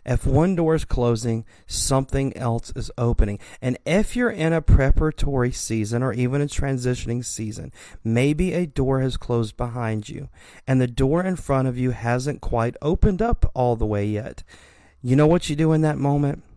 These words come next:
You dance in the hallway. Dance like no one's looking. Dance,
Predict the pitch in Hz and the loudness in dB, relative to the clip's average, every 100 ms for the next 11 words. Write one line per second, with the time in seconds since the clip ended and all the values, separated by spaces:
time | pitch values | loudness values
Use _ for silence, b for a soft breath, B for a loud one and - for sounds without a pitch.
0 | - _ b b b 123 117 110 - 139 | -20 _ b b b -2 -2 -2 -2 0
1 | 135 151 156 - - 127 127 110 110 107 | 2 2 0 -6 -4 -2 -2 -2 -2 0
2 | 107 139 - - - _ _ _ _ - | -2 -6 -12 -16 -20 _ _ _ _ 0
3 | 139 151 165 - 135 127 131 123 135 156 | 2 4 2 0 0 0 0 2 4 4
4 | 151 139 139 - 120 113 - 120 135 - | 4 2 0 -4 -4 -4 -4 -8 -10 -18
5 | - _ _ _ _ _ - 147 147 131 | -20 _ _ _ _ _ 0 4 4 2
6 | 113 - | -2 -10